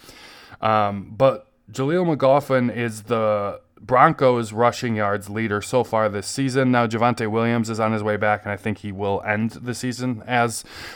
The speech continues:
their number one back. But, um, just as of right now, because he was working his way back from his knee injury,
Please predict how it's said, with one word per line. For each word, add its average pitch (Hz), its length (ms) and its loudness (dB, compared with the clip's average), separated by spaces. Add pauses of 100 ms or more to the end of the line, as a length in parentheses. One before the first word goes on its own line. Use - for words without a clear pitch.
(100)
their 127 200 6
number 131 240 8
one 127 200 8
back. 123 380 4
But, 110 300 2
um, 92 440 -8 (260)
just 131 240 -4
as 127 160 4
of 113 120 -2
right 113 200 0
now, 110 220 0
because 110 280 -6
he 107 40 -6
was 101 100 -6
working 107 280 -4
his 101 120 -8
way 101 140 -4
back 101 300 -4
from 104 180 -4
his 98 180 -10
knee 135 220 2
injury, 104 460 0